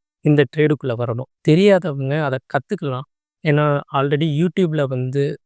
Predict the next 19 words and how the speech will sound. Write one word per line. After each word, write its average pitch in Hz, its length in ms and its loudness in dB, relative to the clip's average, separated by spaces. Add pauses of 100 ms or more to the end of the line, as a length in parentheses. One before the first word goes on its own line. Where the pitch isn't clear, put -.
(300)
நிறைய 175 440 2 (160)
ப்ரொஃபஷனல் 143 580 -4 (520)
நிறைய 151 300 4
பேர் 160 160 0
சொல்லி 151 260 2
கொடுத்துக்கிட்டு 131 440 -2
இருக்காங்க. 117 360 -4
இப்படி 131 300 0
பண்ணணும், 127 360 0
இப்படி 127 220 -2
பண்ணணும்னு 123 480 0
சொல்லிட்டு 120 280 -2
இருக்காங்க. 120 280 -4
அதெல்லாம் 180 340 2
step 156 240 0
by 160 100 2
ஸ்டெப்பா 143 420 0
செஞ்சு 131 320 -2
பார்த்துட்டு 127 340 -2